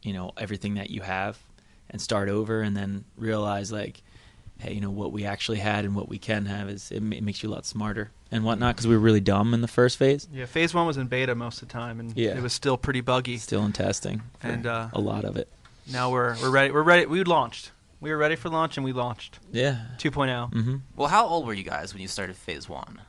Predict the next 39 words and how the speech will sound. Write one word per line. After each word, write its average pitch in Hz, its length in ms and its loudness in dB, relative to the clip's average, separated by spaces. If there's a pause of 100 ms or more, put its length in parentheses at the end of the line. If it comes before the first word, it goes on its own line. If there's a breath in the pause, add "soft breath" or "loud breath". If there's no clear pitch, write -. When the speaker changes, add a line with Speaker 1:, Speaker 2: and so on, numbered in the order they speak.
(220)
Speaker 1:
We 120 160 -2
got 165 140 2
signed 110 600 4
as 104 280 -4
most 110 280 2
of 107 60 -6
us 104 100 -6
were 104 60 -4
teenagers. 101 600 -4
I 117 140 6
was, 110 300 0
I 113 100 2
had 107 160 0 (260)
turned 123 380 -2
twenty 110 520 -2 (100)
right 110 200 0
as 101 100 -4
soon 110 140 -4
as 104 80 -4
I 101 60 -4
signed 101 280 -6
the 107 60 -10
contract, 104 380 -10
or 104 160 -4 (100)
turned 113 220 -4
nineteen 107 460 -4
right 101 120 -6
as 101 60 -8
soon 110 140 -8
as 101 80 -10
I 104 40 -8
signed 104 300 -10
the 107 40 -14
contract. 107 640 -10 (280 loud breath)
Speaker 2:
Yeah, 127 160 -2
so 131 200 0
when 127 200 0
Ace 143 320 2
was, 127 400 0